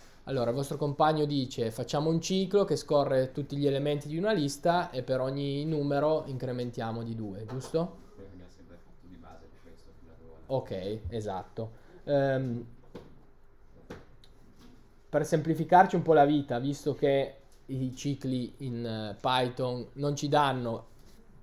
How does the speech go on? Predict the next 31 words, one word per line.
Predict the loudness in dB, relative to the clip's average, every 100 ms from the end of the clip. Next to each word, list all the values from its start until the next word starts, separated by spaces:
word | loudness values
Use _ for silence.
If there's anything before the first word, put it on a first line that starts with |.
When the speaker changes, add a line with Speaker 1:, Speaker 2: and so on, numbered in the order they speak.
| -18
Speaker 1:
a | -10
gratis | -6 -4 -6 -8 -10 -10 -16 -20 -20 -20 -20 -6
la | -6
posizione | -2 -2 -2 0 2 2 2
di | 0
ogni | 0
elemento | 0 0 -2 -4 -2 2 2 0
all'interno | -2 -4 -4 -4 -4
di | -4
una | -4
lista, | -4 -6 -6 -4 -4 -4 -14 -20 -20 -20 -20 -14
eh, | -10 -10 -10 -14 -18 -20 -20 -4
io | 2
direi | 6 6 6
che | 2
la |
soluzione | 2 2 2 2 2
più | 2 2 4
rapida | 6 4 2 0
e |
intuitiva | 0 -2 0 4 4
potrebbe | 4 2 4 4
essere | 4 2 0
quella | 4 4 2
di | 0 -4 -6 -14 -20 -20 -20
crearsi | -2 6 8 8 4
una | 2 0
lista | 0 0 0
vuota | 2 2 2 0 0 -8 -20 -20 -20 -20 -12
di | -12
supporto, | -8 -8 2 2 2 0 -2 -2